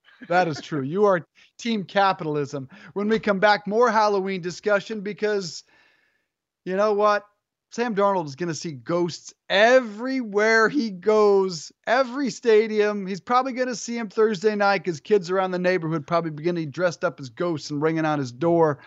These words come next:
We'll talk about what happened to the Jets quarterback when we come back after a quick break.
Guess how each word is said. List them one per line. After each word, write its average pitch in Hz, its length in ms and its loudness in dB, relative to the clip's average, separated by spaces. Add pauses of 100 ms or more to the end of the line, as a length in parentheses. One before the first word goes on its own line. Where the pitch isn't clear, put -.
(640)
We'll 165 100 -4
talk 175 260 2
about 147 240 0
what 143 120 -2
happened 147 340 0
to 117 40 -12
the 120 60 -14
Jets 127 240 -8
quarterback 127 460 -6
when 135 60 -4
we 123 60 -6
come 131 160 -6
back 139 240 0
after 123 200 -6
a 113 40 -12
quick 117 240 -10
break. 107 200 -8